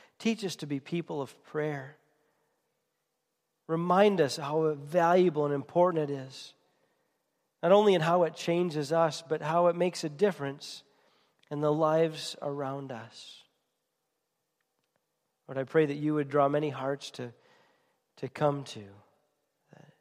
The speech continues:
day of prayer service, and that you would stir the hearts of our people to join us on Thursday nights and, and to pray with one another, to pray for one another.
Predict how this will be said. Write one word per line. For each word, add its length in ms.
day 140
of 140
prayer 320
service, 560
and 100
that 800
you 180
would 220
stir 640
the 80
hearts 400
of 120
our 180
people 400
to 220
join 320
us 180
on 140
Thursday 400
nights 560
and, 80
and 240
to 160
pray 200
with 160
one 200
another, 340
to 120
pray 180
for 400
one 160
another. 420